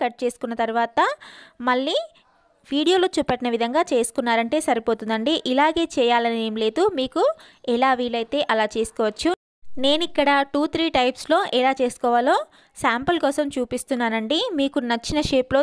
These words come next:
దీన్ని కట్ చేసుకోవచ్చు. చూసారు కదా, ఇలా మధ్యలో లైన్స్ని వేసుకోవాలి. ఇలా వేసుకున్న తర్వాత కార్నర్స్‌లో ఉన్న పిండిని కొంచెం ప్రెస్ చేసుకున్నట్లయితే సరిపోతుంది. వీడియోని చూడండి, కరెక్ట్గా అర్థమవుతుంది. ఇలా ప్రెస్ చేసుకుంటే సరిపోతుంది. ఇది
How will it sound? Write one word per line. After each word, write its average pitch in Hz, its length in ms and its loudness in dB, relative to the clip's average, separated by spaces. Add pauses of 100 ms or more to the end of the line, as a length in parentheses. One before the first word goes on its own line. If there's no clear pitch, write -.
దీన్ని 254 300 -4
కట్ 233 200 0
చేసుకోవచ్చు. 226 520 0 (160)
చూసారు 254 340 0
కదా, 254 160 0 (300)
ఇలా 262 140 2 (120)
మధ్యలో 254 340 2 (100)
లైన్స్ని 240 500 -2
వేసుకోవాలి. 214 640 0
ఇలా 254 200 2
వేసుకున్న 240 440 -2
తర్వాత 226 360 0 (640)
కార్నర్స్‌లో 294 680 2
ఉన్న 247 120 -4 (140)
పిండిని 254 400 -2 (180)
కొంచెం 285 240 0 (120)
ప్రెస్ 233 260 0
చేసుకున్నట్లయితే 247 720 -2
సరిపోతుంది. 226 640 0 (540)
వీడియోని 330 440 2
చూడండి, 240 440 2 (300)
కరెక్ట్గా 262 400 2
అర్థమవుతుంది. 233 600 -2 (180)
ఇలా 262 140 2 (100)
ప్రెస్ 240 280 -2
చేసుకుంటే 269 500 -2
సరిపోతుంది. 226 640 0 (520)
ఇది 311 140 2